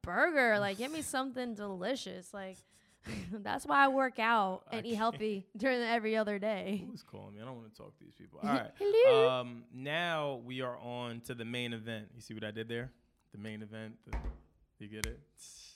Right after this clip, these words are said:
Speaker 1: Uh.
Speaker 2: I'm here all week, folks.
Speaker 1: <laughs>
Speaker 2: Floyd
Speaker 1: Book
Speaker 2: Money
Speaker 1: him.
Speaker 2: Mayweather. Know what I mean? <laughs> Booking info in the description.
Speaker 1: <laughs> Oh my God, what if it was
Speaker 2: I'm so
Speaker 1: like,
Speaker 2: corny.
Speaker 1: what if it was like one of those old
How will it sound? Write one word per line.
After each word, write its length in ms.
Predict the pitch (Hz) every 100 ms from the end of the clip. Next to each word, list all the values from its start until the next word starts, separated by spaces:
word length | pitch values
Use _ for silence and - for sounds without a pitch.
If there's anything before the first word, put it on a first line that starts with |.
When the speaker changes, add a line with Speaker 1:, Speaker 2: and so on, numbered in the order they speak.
| _ 233
Speaker 1:
Uh. 440 | 247 233 185 175
Speaker 2:
I'm 80 | 135
here 200 | 151 160
all 120 | 170
week, 200 | 175 151
folks. 420 | - 123 113 - - 240 - 466 415 359
Speaker 1:
<laughs> 380 | 320 392 392 - -
Speaker 2:
Floyd 480 | - 202 247 240 233
Speaker 1:
Book 300 | 196 311 440
Speaker 2:
Money 20 |
Speaker 1:
him. 320 | 349 302 330
Speaker 2:
Mayweather. 720 | 151 175 165 156 139 123 120 131 -
Know 160 | 151
what 100 | 156
I 220 | 165 196 226
mean? 40 | 277 214 - -
<laughs> 60 | 151
Booking 320 | 175 151 269
info 320 | 170 175 180
in 80 | 165 -
the 60 | 190
description. 680 | 151 - 523 139 453 440 466 466
Speaker 1:
<laughs> 40 | - - - - -
Oh 200 | 294 285
my 100 | 285
God, 180 | 277
what 120 | 269 277
if 80 |
it 80 | 294
was 120 | 294
Speaker 2:
I'm 120 | 285 277
so 60 |
Speaker 1:
like, 100 | 285
Speaker 2:
corny. 320 | 135 123 135 -
Speaker 1:
what 160 | 240 277
if 80 | 302
it 40 |
was 140 | 311 269
like 160 | 285 262
one 160 | 254
of 120 | 262
those 240 | 240 240 226
old 500 | - 226 233 233 240